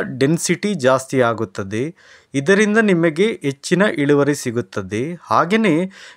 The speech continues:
ಗಿಡಗಳು ಕಾಯಿಲೆಗಳಿಂದ ಮುಕ್ತವಾಗಿರುತ್ತದೆ. ಇಲ್ಲದಿದ್ದರೆ ಮಳೆಗಾಲದಲ್ಲಿ ಎಲೆ ಚುಕ್ಕಿ ರೋಗ ಅಥವಾ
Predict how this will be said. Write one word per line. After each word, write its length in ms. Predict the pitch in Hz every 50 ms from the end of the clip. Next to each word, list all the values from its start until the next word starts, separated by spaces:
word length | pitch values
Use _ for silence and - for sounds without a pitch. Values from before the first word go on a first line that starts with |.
| _ -
ಗಿಡಗಳು 760 | 127 123 151 156 202 208 180 196 185 147 131 127 156 202 214 - _ - - _ _ _ _
ಕಾಯಿಲೆಗಳಿಂದ 840 | - 131 135 160 190 196 208 214 180 190 185 180 160 156 147 131
ಮುಕ್ತವಾಗಿರುತ್ತದೆ. 1700 | 147 175 202 185 147 139 131 - _ - 156 147 139 131 127 113 120 113 110 101 - _ - 104 101 95 107 101 98 95 95 90 107 - _ _ _ _ _ _ _ _ _ _ _ _ _ _ _ -
ಇಲ್ಲದಿದ್ದರೆ 1000 | 143 143 165 202 226 196 196 190 135 120 131 131 113 113 107 107 131 170 190 - -
ಮಳೆಗಾಲದಲ್ಲಿ 1080 | 120 117 131 143 156 185 196 185 175 160 151 131 123 117 104 113 101 98 101 104 110 131 165
ಎಲೆ 380 | 180 - - 127 131 160 208
ಚುಕ್ಕಿ 400 | 208 196 - 185 185 - - 180
ರೋಗ 340 | 165 139 127 120 117 104 107 107 110
ಅಥವಾ 920 | 123 147 - - 110 127 123 - - 151 131 120 113 113 120 151 170 185 -